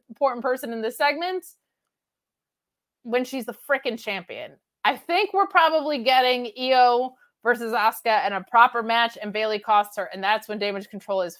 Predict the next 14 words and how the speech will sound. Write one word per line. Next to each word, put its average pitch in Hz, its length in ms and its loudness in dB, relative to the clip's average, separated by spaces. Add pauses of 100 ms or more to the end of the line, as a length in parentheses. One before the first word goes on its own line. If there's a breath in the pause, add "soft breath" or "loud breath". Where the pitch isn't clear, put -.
(120)
finally, 185 760 -2 (240)
finally 180 460 -2
splitting 160 440 -10
up. 117 180 -14 (680)
I'm 190 160 -2
guessing 233 400 2
maybe 226 180 0
Dakota's 240 460 2
coming 240 280 0
back 240 240 6
in 254 140 -2
that 254 260 -2
some 269 300 -2
way, 294 460 -2